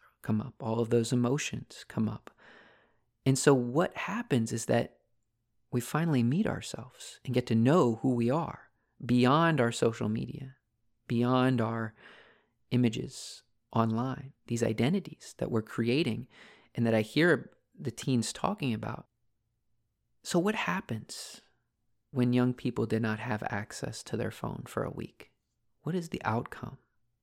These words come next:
What I saw was disengagement transform into curiosity. At first, the space was pretty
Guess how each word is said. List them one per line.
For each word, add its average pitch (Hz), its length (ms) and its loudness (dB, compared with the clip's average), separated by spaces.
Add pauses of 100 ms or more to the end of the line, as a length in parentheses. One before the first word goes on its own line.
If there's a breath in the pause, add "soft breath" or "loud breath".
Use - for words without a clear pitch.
(320)
What 120 120 4
I 175 100 4
saw 117 260 4
was 110 200 0
disengagement 127 1120 -2 (800)
transform 120 580 2
into 107 160 4
curiosity. 110 880 -6 (960)
At 135 120 2
first, - 640 0 (920)
the 151 80 -4
space 175 440 -2
was - 440 -4
pretty 180 760 -2